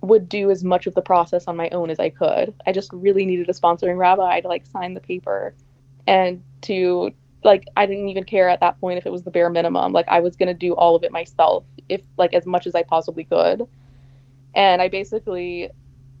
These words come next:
just had to try to make it seem as easy as possible for him, I felt like, at that point,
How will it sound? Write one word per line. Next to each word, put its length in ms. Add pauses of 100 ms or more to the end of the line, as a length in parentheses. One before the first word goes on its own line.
(140)
just 260
had 240
to 340 (1900)
try 260
to 240
make 300
it 140
seem 320
as 180
easy 300
as 80
possible 680 (180)
for 120
him, 200
I 80
felt 220
like, 140
at 120
that 180
point, 260